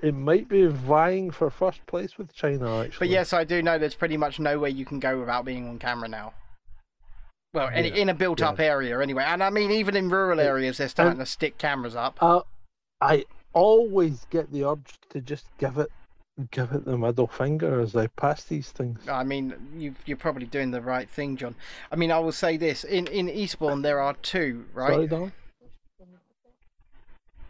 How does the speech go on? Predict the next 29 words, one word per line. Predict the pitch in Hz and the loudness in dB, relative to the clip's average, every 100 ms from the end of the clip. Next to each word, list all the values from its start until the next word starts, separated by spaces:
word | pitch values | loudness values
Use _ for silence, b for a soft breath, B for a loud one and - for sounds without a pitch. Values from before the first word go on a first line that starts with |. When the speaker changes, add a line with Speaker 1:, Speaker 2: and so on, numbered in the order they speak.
| - - | -14 -10
Speaker 1:
Did | 120 131 | -4 -2
you | 131 | 0
not | 143 | -2
see | - 165 | -2 -2
them? | 226 131 - - - - - | -2 -6 -12 -20 -20 -20 -20
There's | - | -18
fucking | - 139 - 143 | -10 -8 -4 -4
stacks | 113 - - 110 117 | -4 -4 0 0 -2
and | 123 | -8
stacks | 110 117 113 - | -6 -6 -6 -10
of | 104 | -12
cameras | 107 110 113 107 | -8 -6 -8 -4
right | 117 117 | -4 -4
across | - 117 - | -6 -10 -10
the | 104 | -12
road. | 107 - - - - B B B B | -12 -14 -18 -20 -20 B B B B
Speaker 2:
So, | - 175 - 185 | -2 -2 -2 -6
so | - 190 | -2 -2
in, | 202 226 226 | 0 2 2
in | 196 233 | 2 0
Eastbourne, | 240 226 - 147 139 196 - - - - - | 2 -2 0 0 0 -2 -6 -16 -18 -6 0
there | 170 160 | 2 2
are | 160 | 0
two | - 208 175 120 | -2 0 2 2
Speaker 1:
Yeah. | 135 - - - - | 0 -4 -12 -16 -6
Speaker 2:
well-known, | 139 185 214 208 160 139 143 147 - - | 0 2 2 2 0 0 -4 -10 -12 -8
notorious | 139 135 131 - 185 170 139 139 - - - - - | -4 -4 -4 -2 2 2 0 -2 -6 -14 -16 -18 -2
dogging | 185 156 135 120 | 0 0 -2 -4
sites, | - 107 101 - - | -6 -8 -8 -12 -12